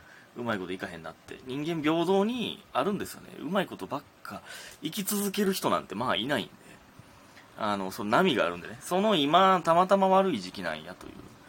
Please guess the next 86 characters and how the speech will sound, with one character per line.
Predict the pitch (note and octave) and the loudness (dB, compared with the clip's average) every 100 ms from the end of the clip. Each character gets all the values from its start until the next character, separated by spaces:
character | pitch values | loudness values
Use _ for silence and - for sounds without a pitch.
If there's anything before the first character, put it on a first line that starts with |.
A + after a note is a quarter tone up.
| - - - - | -20 -20 -20 -16
話 | G#2 F2+ - | -12 -10 -12
で | - | -14
す | - | -18
よ。 | - - - - - - - F2+ F2 - - | -20 -20 -20 -20 -20 -20 -18 -18 -18 -20 -18
う | B2+ | -8
ん。 | |
だ | B2 | -4
か | A2 | -4
ら | |
そ | A2 | -2
の、 | G2+ G2+ G2 F#2+ G2 | -2 0 0 -2 -4
嫌 | B2 D3+ | 2 2
な、 | D3 | 2
い | A#2 C3 D#3 | 0 -2 -2
い | |
こ | F#3 | -4
と | F#3+ | -4
と | |
嫌 | A2+ A#2 | -2 0
な | G#2+ | 0
こ | F#2 | -2
と | F2+ | -4
が | F#2 | -2
半 | G#2 A2+ | -2 -2
々 | D3 | -4
な | B2+ | -4
ん | |
や | F2+ | -6
っ | |
た | - | -6
ら、 | E2+ | -6
嫌 | F2 G#2+ E3 | -4 -4 -2
な | A#2+ | -4
こ | G#2 | -4
と | F#2+ | -6
を | E2 | -6
今 | F2+ A#2 C3 | -4 -2 -2
の | D3 | -4
う | |
ち | D3+ | -8
貯 | D3 F3 | -2 0
め | F#3+ | 2
と | F#3+ | 0
い | |
た | F#2 | 0
方 | |
が | E2 | -4
ね、 | D#2+ F#2 | -4 -6
後 | A#2 D3 | -8 -10
々 | C#3 - | -10 -8
い | F#2+ | -6
い | G2 | -6
こ | B2+ | -8
と | |
が | F#2+ D2+ | -8 -10
ね、 | F#2+ - - - - | -14 -20 -20 -20 -10
え | F#2+ F#2 F2 | -6 -4 -4
ー、 | F2 G2 | -4 -4
同 | |
じ | A#2+ | -4
数 | - G2 | -6 -6
だ | G2+ | -6
け | F2+ | -8
来 | - F#2+ | -8 -8
る | |
ん | G#2+ | -8
で | D2+ | -12
ね。 | - - - - - - - | -18 -20 -20 -20 -20 -20 -18
う | |
ん。 | F2+ E2 D#2 | -16 -16 -14
め | F#2 | -12
っ | |
ち | F2+ F#2 | -10 -10
ゃ | |
い | |
い | |
こ | E2+ | -10
と | |
言 | D#2+ | -14
っ | - | -16
て | |
ま | - | -18
す | - | -16
よ、 | B2 | -16
今 | |
ね。 | E2 | -18